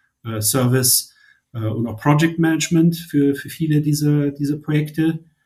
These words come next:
äh, für alle Publisher global, was super interessant ist. Und, äh, hab dann aber auch eine Handvoll Bereiche und Themen jetzt adoptiert, die, die, äh, komplett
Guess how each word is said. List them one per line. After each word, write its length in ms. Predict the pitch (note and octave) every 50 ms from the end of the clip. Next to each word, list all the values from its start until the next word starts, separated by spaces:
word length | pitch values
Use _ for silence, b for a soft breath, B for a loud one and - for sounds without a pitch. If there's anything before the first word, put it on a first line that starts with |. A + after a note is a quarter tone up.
| _ _ _ _ _ _ _
äh, 360 | - A#2 A2+ A2+ A2 G#2+ G#2+ G#2+
für 200 | - - B2+ -
alle 200 | C#3 B2+ D#3+ E3
Publisher 720 | - E3+ D#3 D#3 F3 F3 F3 - F#3+ F#3 F#3+ F#3+ F#3 -
global, 640 | - B2+ A2+ G#2 G#2+ G#2 G2+ G#2 - F3 F3+ - - _ -
was 200 | - A2+ - -
super 200 | - C#3+ C#3+ C3+
interessant 520 | B2 A#2 A2 G#2+ G#2+ G#2 B2 C3 D#3 E3 F3+
ist. 420 | F#3+ F#3+ - - - - _ b b b b b b b b b b b b b -
Und, 500 | C#3 C#3 C#3 C3+ C3+ C#3 C#3 - - -
äh, 180 | C#3+ C3+ C3 B2+
hab 180 | - E3 E3
dann 160 | - G3 F#3+ F3+
aber 180 | E3+ E3 D#3+
auch 80 | C#3+ C3+
eine 460 | D3 C#3 - - - - C3+ B2 A#2+
Handvoll 580 | D#3+ F3 F3 - - F3 D#3+ D#3 D3+ D3 C#3+ C#3
Bereiche 520 | B2 B2+ B2+ B2 B2+ D3 E3+ E3+ - D#3+
und 100 | C#3+ -
Themen 320 | - - E3+ E3 E3+ E3
jetzt 200 | D3+ D3 D3 -
adoptiert, 800 | - C#3+ D3+ C#3+ B2 - - - - D#3+ D#3+ D#3+ D#3 D#3+ - _ -
die, 360 | C#3+ C#3+ C#3+ C#3 C3+ C3 B2+
die, 400 | - C#3 C3+ C3 B2+ B2+ B2 B2+
äh, 420 | B2+ C#3 C3 B2+ B2 A#2+ A#2+ A#2 A2 G#2+ _ _ _ _ _ _ _ _ _ _ _ _ _ _ _ _ _ _ _ _ _ _ _ _
komplett 600 | - - D3+ D3 C#3+ - - D#3 E3+ E3 D#3 -